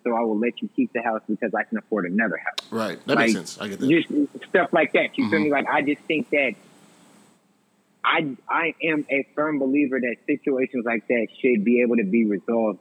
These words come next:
Speaker 1: with the people who it matters to. Like, there shouldn't be a judge that tells Doctor Dre he gotta give his earnings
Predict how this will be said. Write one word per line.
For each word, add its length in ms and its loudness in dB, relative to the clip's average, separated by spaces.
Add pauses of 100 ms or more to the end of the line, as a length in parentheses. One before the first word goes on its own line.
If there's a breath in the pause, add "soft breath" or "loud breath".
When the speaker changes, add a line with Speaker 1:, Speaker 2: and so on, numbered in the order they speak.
Speaker 1:
with 160 -6
the 80 -6
people 480 0
who 260 4 (260)
it 140 2 (160)
matters 440 4 (120)
to. 80 0
Like, 340 0
there 140 4
shouldn't 260 4
be 140 8
a 20 4
judge 420 2
that 240 0
tells 200 2
Doctor 300 0
Dre 200 2
he 140 4
gotta 200 2
give 380 4 (720)
his 240 6 (100)
earnings 380 4